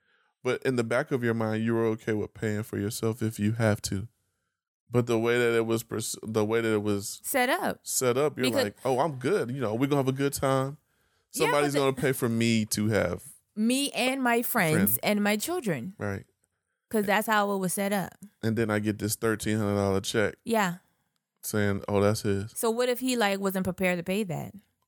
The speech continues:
Speaker 1: Then she gonna be washing a lot of dishes.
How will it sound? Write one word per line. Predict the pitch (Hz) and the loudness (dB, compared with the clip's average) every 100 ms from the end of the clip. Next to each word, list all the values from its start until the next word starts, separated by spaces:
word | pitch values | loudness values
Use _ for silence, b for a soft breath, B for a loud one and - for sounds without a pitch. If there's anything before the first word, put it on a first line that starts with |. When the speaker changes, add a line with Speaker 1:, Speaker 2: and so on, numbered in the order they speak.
| _ _ _ _ _ _ _ - | _ _ _ _ _ _ _ -8
Speaker 1:
Then | 101 | -4
she | 98 - | -2 0
gonna | 117 110 | 0 0
be | 110 | 0
washing | 107 101 - 110 | 2 0 -2 -4
a | |
lot | 101 107 | -2 -2
of | 110 | 0
dishes. | 135 277 208 | -2 -2 -8